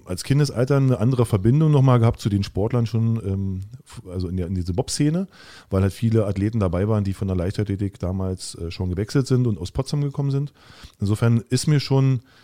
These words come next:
noch in Erinnerung, dass da Exoten dabei waren. Ich kann jetzt aber, wie gesagt, die, die ganze Story von damals, sie stimmt ja nicht zu hundert Prozent. Also der böse, ähm, D-D-R-Athlet war ja der Wolfgang Hoppe.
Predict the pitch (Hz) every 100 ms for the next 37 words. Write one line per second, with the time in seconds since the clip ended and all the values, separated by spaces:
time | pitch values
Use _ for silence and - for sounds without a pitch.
0 | _ _ - 120 120 110 123 156 160 131
1 | 113 - 104 107 107 101 - 110 - 117
2 | 123 110 90 90 127 156 185 214 180 95
3 | - 113 110 101 101 101 107 110 110 104
4 | 95 - 101 113 107 - 131 143 - 95
5 | 92 131 156 160 - - - - - -
6 | 101 101 - 135 135 120 - 110 113 151
7 | - 147 147 147 120 101 107 104 113 101
8 | 87 104 120 123 123 120 - - - 107
9 | 104 104 107 - - 107 107 90 110 117
10 | 117 107 104 104 98 101 98 113 160